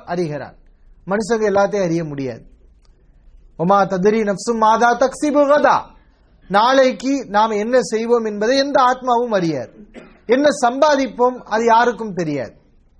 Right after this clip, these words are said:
என்ன சாப்பிடுவோம் அது யாருக்கும் தெரியாது. ஒமா தத்ரி நஃப்சும் பி ஐயி அர்லின் தமூத்,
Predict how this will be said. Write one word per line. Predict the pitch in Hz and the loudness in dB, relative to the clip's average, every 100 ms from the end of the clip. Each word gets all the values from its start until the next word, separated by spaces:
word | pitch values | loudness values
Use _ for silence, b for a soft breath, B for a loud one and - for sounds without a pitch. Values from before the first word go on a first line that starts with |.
| _ _ _ | _ _ _
என்ன | 247 302 | 2 2
சாப்பிடுவோம் | - 233 262 247 240 247 | 2 2 2 0 2 2
அது | 240 247 | 2 2
யாருக்கும் | 254 254 254 233 | 4 2 0 -6
தெரியாது. | 180 185 165 123 101 - _ _ _ - - - - - - _ _ - _ _ - - _ _ _ | -6 -4 -4 -6 -12 -20 _ _ _ -20 -20 -20 -20 -20 -20 _ _ -20 _ _ -20 -20 _ _ _
ஒமா | 160 214 254 | 0 2 2
தத்ரி | 247 220 240 | 0 0 0
நஃப்சும் | 226 214 - 226 | -2 -4 -6 -2
பி | 185 | 2
ஐயி | 180 220 247 | 2 2 2
அர்லின் | 254 214 220 208 185 | 2 2 -2 -4 -2
தமூத், | 175 180 208 190 - | -2 0 0 -2 -4